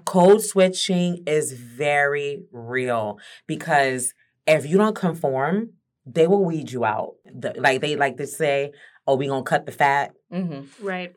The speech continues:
Speaker 1: They'll cut the fat and weed you out. And it doesn't matter. That's for any minority. If they feel like you're doing too much.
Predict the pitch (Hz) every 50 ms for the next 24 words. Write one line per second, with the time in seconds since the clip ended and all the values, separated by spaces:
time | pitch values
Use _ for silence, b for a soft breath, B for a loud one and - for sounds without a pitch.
0 | _ _ - 156 123 160 147 143 143 - - 170 160 - 170 175 170 151 143 143
1 | 131 123 131 127 127 127 127 120 113 120 120 117 110 107 104 101 104 - - _
2 | - 123 135 139 143 139 151 151 147 147 135 135 127 123 117 120 120 127 127 127
3 | 127 123 123 - - - - 123 139 131 135 139 135 - - - 147 - - -
4 | - 165 156 147 143 135 131 120 117 117 117 113 110 107 107 98 - 104 85 -
5 | - - 123 120 - 143 151 147 - 151 143 131 131 - 143 147 143 131 143 143
6 | 139 139 - - 143 127 117 120 143 - - - - -